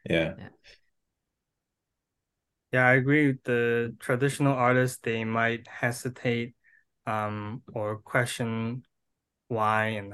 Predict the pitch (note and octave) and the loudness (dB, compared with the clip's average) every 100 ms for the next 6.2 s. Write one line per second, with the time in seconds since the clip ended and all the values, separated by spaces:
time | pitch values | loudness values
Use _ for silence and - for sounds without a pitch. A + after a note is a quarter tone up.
0 | G2+ - G#2 A2 A2+ B2+ A#2+ A2 G#2+ G#2+ | -10 -4 -2 -2 -4 -6 -4 -4 -6 -8
1 | B2+ - _ _ _ _ _ A2 G#2+ G#2+ | -10 -14 _ _ _ _ _ -6 -4 -4
2 | G#2+ A2+ A2 A2+ A2+ A2 A2 - A2+ G#2 | -4 -6 -4 -4 -2 -6 -6 -12 -10 -8
3 | G#2 G#2 - - _ _ A2 A#2+ B2 - | -8 -10 -14 -20 _ _ -4 0 0 0
4 | D3 C#3+ C#3 C#3 C3 G#2+ A#2 C3 C#3 D3 | 2 4 6 4 0 -4 0 2 2 2
5 | D3+ _ _ - _ _ - A#2 A#2+ E3 | -2 _ _ -20 _ _ 0 2 4 2
6 | F#3+ F3+ | 2 -2